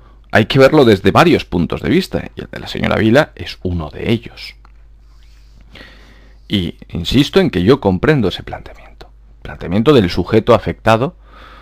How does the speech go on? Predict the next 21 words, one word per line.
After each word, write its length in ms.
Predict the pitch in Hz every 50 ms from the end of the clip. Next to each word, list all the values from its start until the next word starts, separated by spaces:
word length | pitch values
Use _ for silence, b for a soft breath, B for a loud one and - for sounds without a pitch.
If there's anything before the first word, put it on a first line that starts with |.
| b b b b b b b b b - - - - - - - -
por 160 | 107 104 135
la 60 | 147
imposibilidad 640 | 135 110 90 - 95 95 - 87 85 85 85 101 131
de 100 | 143 147
realizar 560 | - 110 95 82 80 78 - - 151 - -
su 140 | - - 90
derecho 340 | - 71 71 76 - - -
fundamental, 600 | - 85 82 82 85 87 87 - - - 202 -
que 100 | - 71
es 80 | 71
lo 100 | 76 78
que 100 | - -
sucede 300 | - - - - - - -
en 60 | -
este 200 | - - - -
caso. 320 | - - - - - - - - _ _ - - - - _ _ - B B B B B B B B B B B B B B B B B B B B B B - - - - - - - - - - - _ _ - - - - - -
Pero 400 | - 170 170 180 165 - - - - - - - - - - - - - - - - - - -
tratemos 720 | - 156 180 180 247 269 269 277 262 247 - - - - - B B B B B B - - - - -
de, 460 | - 110 104 113 143 156 147 - - - - - - - - - - - - - - - - - - - - - - - - - - -
como 240 | - - 127 131 113
decía, 460 | 92 90 85 - 117 117 113 120 120